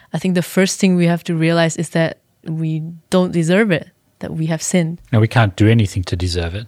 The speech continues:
Speaker 2: We have
Speaker 1: Mm-hmm.
Speaker 2: to accept it by faith.
Speaker 1: It takes an acknowledgement of the truth.
Speaker 2: Yeah.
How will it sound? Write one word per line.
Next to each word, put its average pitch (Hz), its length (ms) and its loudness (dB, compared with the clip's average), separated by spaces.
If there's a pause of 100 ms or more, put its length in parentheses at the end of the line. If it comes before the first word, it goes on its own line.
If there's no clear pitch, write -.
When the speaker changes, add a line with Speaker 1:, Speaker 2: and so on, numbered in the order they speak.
(100)
Speaker 2:
We 170 160 0
have 90 100 2
Speaker 1:
Mm-hmm. 170 60 -4
Speaker 2:
to 101 80 -2
accept - 340 -4
it 98 40 -4
by 90 140 -4
faith. 98 420 -10 (200)
Speaker 1:
It 170 120 -2
takes 170 220 -2
an 165 120 0
acknowledgement 160 680 -4
of 165 120 -10
the 175 100 -10
truth. - 400 -10
Speaker 2:
Yeah. 101 140 -2